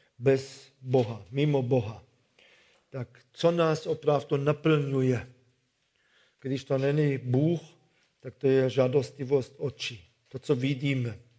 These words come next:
Někdy by bylo dobré tolik ani nevidět. Ale my můžeme všechno vidět. Aspoň na internetu potom můžeme úplně všechno vidět, co existuje.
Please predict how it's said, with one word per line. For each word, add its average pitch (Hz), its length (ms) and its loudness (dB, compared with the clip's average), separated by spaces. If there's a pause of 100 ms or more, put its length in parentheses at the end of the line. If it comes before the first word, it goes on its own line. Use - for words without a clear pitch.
(540)
Někdy 139 260 -8
by 139 120 -2
bylo 143 440 2 (200)
dobré 135 520 0 (160)
tolik 139 300 0
ani 139 180 -2
nevidět. 139 580 -2 (540)
Ale 135 100 -16
my 139 100 -8
můžeme 143 260 -2
všechno 147 360 -2
vidět. 127 400 -2 (140)
Aspoň 156 360 -2
na 139 80 0
internetu 147 540 0
potom 143 240 0
můžeme 147 240 0
úplně 156 280 0
všechno 160 440 -2
vidět, 143 500 0 (420)
co 147 340 2
existuje. 127 720 -6